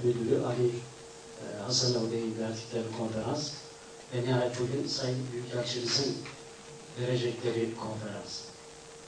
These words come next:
Bundan sonra da önümüzdeki her ayın son çarşamba günü bu programlarımız yine aynı şekilde devam edecek. Zaman zaman ifade ediyoruz ama bir kere daha ifade etmekten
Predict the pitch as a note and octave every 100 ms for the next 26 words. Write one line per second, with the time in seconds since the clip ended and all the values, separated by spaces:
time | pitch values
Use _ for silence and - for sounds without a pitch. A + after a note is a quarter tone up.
0 | - - - D3 D#3 D#3 D#3 C#3+ A#2+ A#2+
1 | B2 - - - - - - C3+ C#3 C#3+
2 | C#3+ D#3 D3 D3+ D3 E3 E3 - C3 C#3+
3 | D#3 C#3 - - D#3+ D#3 D3+ - C3 B2+
4 | C3+ C3+ D3 - - A#2+ A#2 F3 - -
5 | - - - - D#3 D#3+ - C#3 C3 B2+
6 | B2 B2 B2+ D#3 - C#3 C3 B2+ C#3+ B2
7 | - A2+ B2 A2 D3 D#3+ - - - -
8 | - - A#2+ A#2 B2 A2+ A2 G2+ - -
9 | - - - - - - - - - -
10 | - - - - - D3 D#3 F#3 F3 E3
11 | E3+ F3+ - D#3 D3+ E3+ D#3 C3+ C3 D3+
12 | D3+ D3 D3+ - D3+ C#3 B2+ B2+ B2+ -
13 | C#3 C3 C3 B2+ C3 B2 C#3 C#3